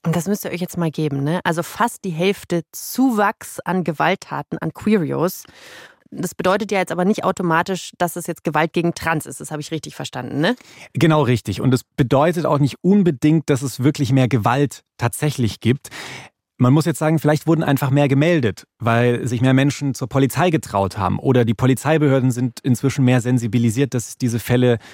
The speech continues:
Speaker 2: korrekt erfasst werden. Das war in der Vergangenheit ganz oft nicht der Fall.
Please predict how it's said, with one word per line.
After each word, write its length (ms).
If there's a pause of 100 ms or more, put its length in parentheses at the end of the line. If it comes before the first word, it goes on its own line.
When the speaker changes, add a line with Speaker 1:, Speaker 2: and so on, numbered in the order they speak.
(140)
Speaker 2:
korrekt 320
erfasst 420
werden. 240
Das 160
war 100
in 60
der 100
Vergangenheit 600
ganz 240
oft 260
nicht 240
der 120
Fall. 280